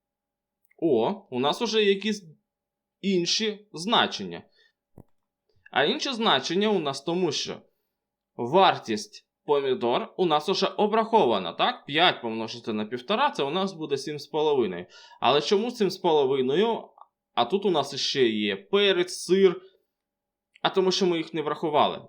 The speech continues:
Тому що ось це посилання Б два у нас лишається, е,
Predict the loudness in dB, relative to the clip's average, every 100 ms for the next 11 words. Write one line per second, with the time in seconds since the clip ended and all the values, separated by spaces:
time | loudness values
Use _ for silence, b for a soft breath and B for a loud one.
0 | -4 -2 -2 -2 2 2 0 -6 _ _
1 | _ _ 0 2 2 -2 _ _ 0 2
2 | 2 0 -2 2 2 2 0 -2 -2 -2
3 | 2 2 2 -2 -4 -4 -4 2 2 2
4 | 4 6 6 2 -8 -8 -8 -8 _ _
5 | _ _ -6 -2 -2